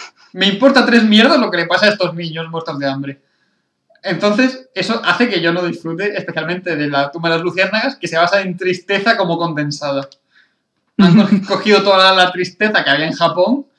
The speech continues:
Speaker 1: la han hecho en un cubo y, eh, ese, ese cubo lo han ido introduciendo poco a poco en la, en la animación hasta que al final explota.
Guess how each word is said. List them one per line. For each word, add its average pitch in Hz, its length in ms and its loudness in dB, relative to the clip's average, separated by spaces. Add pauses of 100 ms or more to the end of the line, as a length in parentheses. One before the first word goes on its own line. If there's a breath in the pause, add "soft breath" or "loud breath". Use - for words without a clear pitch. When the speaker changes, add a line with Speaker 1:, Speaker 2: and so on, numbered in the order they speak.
(160)
Speaker 1:
la 190 120 0
han 190 60 2
hecho 190 100 -4
en 180 60 -4
un 185 120 -6
cubo - 480 0 (520 soft breath)
y, 226 240 2 (100)
eh, 180 180 0
ese, 175 260 -8
ese 170 200 -4
cubo 185 220 2
lo 190 60 2
han 185 60 0
ido 196 100 -2
introduciendo 190 440 -2
poco 185 160 2
a 185 40 0
poco 196 140 -2
en 170 80 -4
la, 147 440 -8
en 165 60 -14
la 156 60 -6
animación 165 540 -6 (1200 loud breath)
hasta 170 220 -2
que 160 60 -2
al 147 60 -2
final 160 180 -4
explota. 143 520 -8